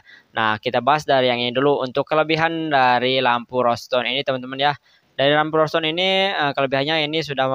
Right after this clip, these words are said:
panjangnya lebih panjang ya, teman-teman. Kalau untuk akuarium, eh, lima puluh senti ini, ini sudah dapat dari pinggir ke pinggir, ini sudah dapat cahayanya, teman-teman. Nah,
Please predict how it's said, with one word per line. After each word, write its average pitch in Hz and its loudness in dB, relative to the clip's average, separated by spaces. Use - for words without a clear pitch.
panjangnya 135 0
lebih 123 -6
panjang 120 -2
ya, 151 -2
teman-teman. 147 -8
Kalau 120 0
untuk 117 -10
akuarium, 113 -4
eh, 113 0
lima 113 -6
puluh 117 -6
senti 113 -6
ini, 151 -4
ini 151 -6
sudah 139 0
dapat 131 0
dari 143 0
pinggir 143 -4
ke - -12
pinggir, 139 -4
ini 147 -6
sudah 139 -2
dapat 123 -4
cahayanya, 120 -2
teman-teman. 120 -10
Nah, 104 -10